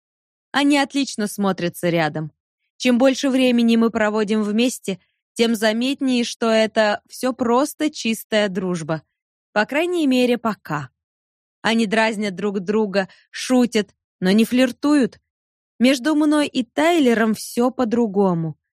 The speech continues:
Можно ли вообще флиртовать, не желая машинально большего? Или я просто была не в том состоянии? Даже теперь, лишь изредка думая о Тайлере,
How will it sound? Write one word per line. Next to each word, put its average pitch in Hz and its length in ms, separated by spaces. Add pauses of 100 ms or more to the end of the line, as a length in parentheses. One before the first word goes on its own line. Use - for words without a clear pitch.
(380)
Можно 339 340
ли 330 100
вообще 330 520
флиртовать, 196 840 (260)
не 220 140
желая 220 400
машинально 226 680
большего? 185 680 (500)
Или 214 200
я 185 180
просто 175 380
была 175 280
не 180 160
в - 80
том 180 180
состоянии? 214 920 (600)
Даже 220 280
теперь, 190 560 (380)
лишь 233 260 (140)
изредка 196 640
думая 202 420
о 196 60
Тайлере, 233 640